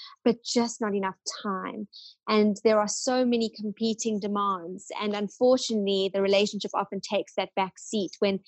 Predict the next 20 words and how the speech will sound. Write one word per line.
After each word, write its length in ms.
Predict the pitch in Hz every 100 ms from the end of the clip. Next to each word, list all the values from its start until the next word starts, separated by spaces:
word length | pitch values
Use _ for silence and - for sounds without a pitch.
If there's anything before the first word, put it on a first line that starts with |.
| - -
you 80 |
know, 80 | 214
whether 240 | 196 208 196
it's 160 | 202 -
parenting, 500 | 269 262 254 226 190
whether 280 | 196 190 190
it's 180 | - -
work, 300 | 208 226 -
whether 260 | - 202 196
it's 140 | 196 -
other 140 | 214 214
family 340 | - 208 208
responsibilities. 960 | 202 - 196 190 208 196 196 190 - - - - -
And 140 | 220
now 160 | 220 226
you're 200 | 220 -
adding 300 | 202 202 196
financial 500 | 202 196 196 196 202
pressures 540 | - 214 - 185 180
in, 260 | 180 190